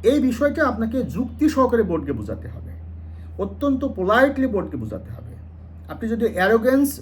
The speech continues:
শো করেন এটা বোঝাতে গিয়ে, বোর্ডের প্রতি বে-, বিরক্ত হন যে, "স্যার, আমাকে কেন এই প্রশ্নটি করলো?" আপনার এই অ্যাপ্রোচটা, আপনার বডি ল্যাঙ্গুয়েজটা আপনার ফেলের কারণ। কাজেই ভাইবা বোর্ড অনেক কিছুই বুঝে, তারা বিজ্ঞ সদস্য, কাজেই তাদেরকে বোঝানোর কিছু নেই।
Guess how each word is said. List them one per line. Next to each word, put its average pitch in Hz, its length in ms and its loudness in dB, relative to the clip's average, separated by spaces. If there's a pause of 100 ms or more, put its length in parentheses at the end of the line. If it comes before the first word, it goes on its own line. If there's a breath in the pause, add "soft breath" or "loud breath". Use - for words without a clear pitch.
শো 208 220 -2
করেন 208 360 0
এটা 190 200 -6
বোঝাতে 180 360 -4
গিয়ে, 196 240 -8 (640 loud breath)
বোর্ডের 180 220 0
প্রতি - 240 -4
বে-, 156 240 0
বিরক্ত 214 420 4
হন 240 160 2
যে, 226 80 -4
"স্যার, 220 200 -2
আমাকে 185 260 -4
কেন 185 160 -2
এই 180 140 -4
প্রশ্নটি 185 380 -8
করলো?" 156 240 -6 (920)
আপনার - 280 -4
এই 214 60 4
অ্যাপ্রোচটা, 220 580 0
আপনার 180 220 -4
বডি 139 240 0
ল্যাঙ্গুয়েজটা 170 500 -2
আপনার 165 260 -6
ফেলের 113 220 -4
কারণ। - 200 -12 (880 loud breath)
কাজেই 170 200 -2
ভাইবা 180 360 0
বোর্ড 226 200 0
অনেক 165 240 -2
কিছুই 233 260 2
বুঝে, 220 400 -2 (260)
তারা 165 140 -2
বিজ্ঞ 175 340 -2
সদস্য, 202 540 -4 (840 loud breath)
কাজেই 208 240 -4
তাদেরকে 180 360 -2
বোঝানোর 196 460 4
কিছু - 260 -4
নেই। - 160 -8